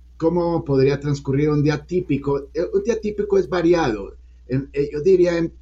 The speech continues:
en principio, el miembro de la Junta o el subgobernador tiene bastante flexibilidad en el uso de su tiempo. Desde luego hay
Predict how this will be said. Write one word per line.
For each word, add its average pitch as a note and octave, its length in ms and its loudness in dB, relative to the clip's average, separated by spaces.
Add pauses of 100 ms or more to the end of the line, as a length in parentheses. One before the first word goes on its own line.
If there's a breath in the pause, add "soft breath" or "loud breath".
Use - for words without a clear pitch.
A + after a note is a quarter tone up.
(180)
en B2+ 180 -4
principio, D3 880 0
el A2+ 220 -4
miembro C3+ 320 2
de C3+ 80 2
la A#2 120 -2
Junta A#2 640 -8
o F2+ 120 -14
el F2+ 80 -14
subgobernador G2+ 920 -12 (600)
tiene C#3 260 2
bastante C#3+ 420 -2
flexibilidad B2 800 0
en A#2 120 2
el G#2+ 100 -4
uso A#2+ 240 0
de A2+ 140 0
su - 160 -8
tiempo. D#3+ 480 -2
Desde A2+ 260 -2
luego D3 400 0
hay C3 420 2